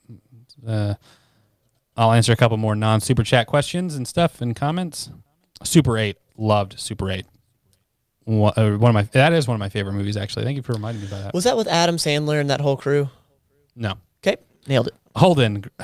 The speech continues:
Speaker 1: <laughs> great name. His last name is Holden. <laughs> Please watch The Boys with Matt. Superheroes. <sighs> Oh, it just, uh, dang it, I hate when it does that. It wa-, superheroes are bad guys. We've talked about watching The Boys.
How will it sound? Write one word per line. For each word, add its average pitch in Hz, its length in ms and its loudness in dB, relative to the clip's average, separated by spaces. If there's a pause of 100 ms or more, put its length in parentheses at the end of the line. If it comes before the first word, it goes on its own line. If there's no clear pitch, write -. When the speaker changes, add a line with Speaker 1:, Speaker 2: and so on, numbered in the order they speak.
(100)
Speaker 1:
<laughs> - 240 -4
great 127 220 4
name. 104 260 -2
His 104 140 -4
last 104 200 -2
name 98 120 -2
is 95 100 -2
Holden. 98 460 -4
<laughs> - 1040 -2
Please 170 220 2
watch 147 200 4
The 131 100 0
Boys 127 340 2
with 110 100 0
Matt. 101 260 2
Superheroes. 117 840 4
<sighs> - 60 -20 (300)
Oh, - 440 -4
it 101 60 -2
just, 107 200 -4
uh, 110 220 0 (200)
dang 175 200 2
it, 117 80 0
I 113 40 0
hate 156 120 -2
when 135 100 -4
it 117 60 -4
does 107 160 -2
that. 98 120 -6
It 101 60 -4
wa-, 104 140 0
superheroes 120 480 2
are 104 80 -4
bad 101 220 -4
guys. 95 260 -14
We've 147 80 2
talked 196 240 4
about 143 120 0
watching 107 220 -2
The 101 80 -8
Boys. 98 340 -12